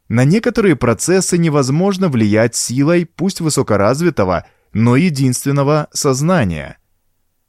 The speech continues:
Только массовый разум обладает неограниченными возможностями.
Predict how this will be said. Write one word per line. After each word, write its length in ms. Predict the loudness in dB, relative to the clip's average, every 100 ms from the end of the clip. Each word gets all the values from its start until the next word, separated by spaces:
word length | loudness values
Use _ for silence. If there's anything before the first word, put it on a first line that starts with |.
| _
Только 400 | 0 2 2 2
массовый 680 | 2 4 2 2 -2 -2 0 0
разум 460 | 0 0 -2 -4
обладает 680 | -4 0 0 2 2 2 0
неограниченными 800 | -2 0 0 0 0 -2 -2 0
возможностями. 1080 | 2 0 2 2 0 -2 -6 -8 -8 -8 -12